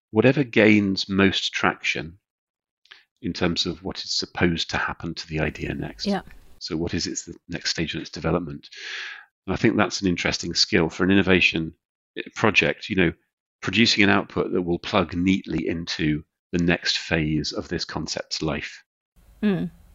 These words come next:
Speaker 1: And so that people, also you design it so that people will get it and talk about it.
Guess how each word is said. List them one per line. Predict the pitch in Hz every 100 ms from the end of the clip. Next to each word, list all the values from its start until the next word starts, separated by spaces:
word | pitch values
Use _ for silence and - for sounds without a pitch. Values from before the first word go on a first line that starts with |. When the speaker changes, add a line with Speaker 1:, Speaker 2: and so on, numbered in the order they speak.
| -
Speaker 1:
And | 120 120
so | 160
that | 143 -
people, | 135 - -
also | 151 -
you | 123 113
design | 110 107 120 151
it | -
so | - 98
that | -
people | 92 - 80
will | 82 82
get | 104 - 123
it | - - _ _ - _ -
and | 92 82
talk | - 82 -
about | 71 - -
it. | -